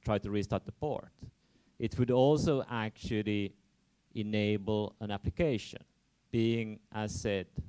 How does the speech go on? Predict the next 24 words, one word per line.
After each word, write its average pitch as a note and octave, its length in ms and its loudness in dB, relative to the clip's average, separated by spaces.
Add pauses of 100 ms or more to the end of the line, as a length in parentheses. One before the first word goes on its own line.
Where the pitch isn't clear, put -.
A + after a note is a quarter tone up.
(280)
a G#2 60 -6
Slack A2 340 -2
message, - 580 -6 (320)
a - 140 -12
chat B2 360 0
message A2 520 -2
on G2+ 180 -4
a G2+ 120 0
nock G#2 260 -4 (140)
channel, G2 480 -4 (500)
which A2 220 -6
basically A#2 380 4
would G#2+ 240 -6
post A2 340 0
your G#2 140 0
nock G2+ 300 -2 (140)
a A2 60 -10
message G#2 360 -4
saying G2+ 240 -2
that G2+ 80 -2
the F2+ 60 -6
port G#2 300 -4
went G2+ 220 -6
down. B2+ 260 -4